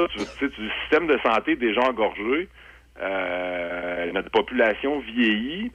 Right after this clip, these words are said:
puis là, tu constates que nos jeunes sont pas top shape, là. Il y a une grosse proportion, une proportion anormale, en fait, qui est, qui est pas en forme. Puis ça, parce que ça veut dire en tant que tel, ça veut dire que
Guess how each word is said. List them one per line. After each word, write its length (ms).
puis 140
là, 100
tu 80
constates 480
que 100
nos 320
jeunes 400
sont 220
pas 300
top 200
shape, 320
là. 120
Il 80
y 60
a 40
une 140
grosse 400
proportion, 640
une 60
proportion 500
anormale, 680
en 180
fait, 320
qui 120
est, 60
qui 120
est 60
pas 140
en 180
forme. 400
Puis 100
ça, 160
parce 160
que 180
ça 140
veut 220
dire 260
en 100
tant 220
que 60
tel, 220
ça 80
veut 100
dire 100
que 60